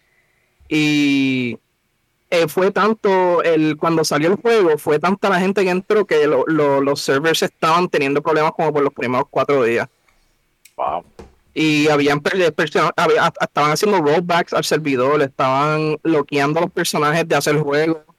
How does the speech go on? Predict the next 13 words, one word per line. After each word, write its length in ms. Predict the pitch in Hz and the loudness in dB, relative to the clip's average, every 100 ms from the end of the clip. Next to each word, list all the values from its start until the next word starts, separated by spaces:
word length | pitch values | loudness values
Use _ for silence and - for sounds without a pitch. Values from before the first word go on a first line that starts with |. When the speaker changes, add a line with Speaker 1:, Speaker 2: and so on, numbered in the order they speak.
| _ | _
Speaker 1:
eh, 300 | 147 139 139 | -20 -16 -14
porque 300 | 131 143 - | -16 -12 -6
en-, 220 | 139 139 127 - | -6 -6 -12 -6
había 300 | 151 139 170 | -6 -4 -8
tanta 320 | - 175 190 | -4 -2 -2
y 60 | 185 | -4
tanta 320 | 165 185 165 | -4 -4 -2
gente 280 | 165 165 175 | -2 -2 -4
jugando 520 | 175 180 160 127 131 _ _ - | -4 -6 -8 -6 -8 _ _ -8
que 60 | 151 | -8
explotaron 440 | - 143 127 135 | -6 -4 -2 -2
los 120 | 131 | -2
servidores. 460 | 143 127 120 113 | -4 0 0 0